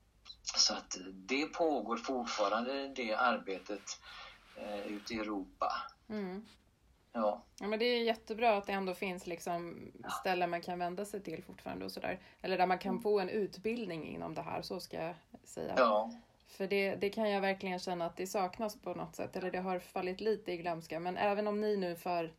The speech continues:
Speaker 2: kampen för att det här ska liksom gå vidare, så kände jag också att det var jätteviktigt att lyfta i Waldorfpodden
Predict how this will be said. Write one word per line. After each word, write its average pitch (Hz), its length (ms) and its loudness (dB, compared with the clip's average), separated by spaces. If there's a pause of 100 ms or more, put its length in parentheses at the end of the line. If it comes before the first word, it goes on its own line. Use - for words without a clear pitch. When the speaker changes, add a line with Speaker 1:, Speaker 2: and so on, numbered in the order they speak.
(340)
Speaker 2:
kampen 233 520 2
för 185 120 -4
att 175 140 2
det 180 60 2
här 175 120 2
ska 170 140 -6
liksom 165 280 -6
gå 180 80 0
vidare, 202 400 4
så 190 140 -4
kände 190 320 0
jag 185 100 2
också 170 160 -4
att 165 80 -6
det 165 80 -4
var 170 100 -2
jätteviktigt 180 560 -4
att 165 160 -2
lyfta 202 380 2
i 175 100 2
Waldorfpodden 170 840 0